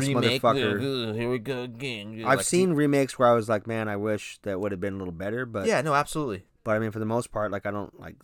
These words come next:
Speaker 1: there's only been one remake that I fucking completely fucking hated, and that was the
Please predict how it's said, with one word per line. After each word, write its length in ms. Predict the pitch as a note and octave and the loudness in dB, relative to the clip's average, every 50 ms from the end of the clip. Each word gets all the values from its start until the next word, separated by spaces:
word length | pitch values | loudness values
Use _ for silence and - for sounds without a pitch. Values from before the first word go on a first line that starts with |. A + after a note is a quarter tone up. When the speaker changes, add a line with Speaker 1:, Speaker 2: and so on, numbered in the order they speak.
| _ _ _ _ _ _ _ _ | _ _ _ _ _ _ _ _
Speaker 1:
there's 160 | - G2 F#2+ | -12 -8 -6
only 160 | A2 A2 A2 G2 F2 E2+ _ _ _ - | -4 -4 -4 -4 -6 -10 _ _ _ -8
been 240 | G#2 G2+ G2+ F#2+ | -6 -6 -6 -6
one 200 | F#2 G2 G2 G2 | -6 -6 -6 -6
remake 360 | F#2+ G2 G2 F#2+ G2 F#2+ F2+ - | -6 -6 -6 -6 -8 -8 -8 -10
that 100 | G2+ F#2 | -10 -10
I 60 | F2 | -10
fucking 300 | - - F#2 - F#2 F2 | -10 -12 -14 -12 -12 -14
completely 280 | F2 - - F#2+ F#2 | -12 -10 -8 -8 -8
fucking 320 | F2 - - F#2 - F2+ E2+ | -8 -8 -10 -12 -10 -12 -10
hated, 320 | F#2+ G2 G2+ F#2+ F2+ E2+ | -6 -4 -4 -4 -4 -6
and 160 | F2 F2 F2 | -10 -10 -10
that 100 | F2 F2 | -10 -10
was 180 | - F2 F2 E2 | -12 -12 -12 -10
the 300 | F2+ F#2 F2 E2+ F2 | -10 -10 -10 -10 -12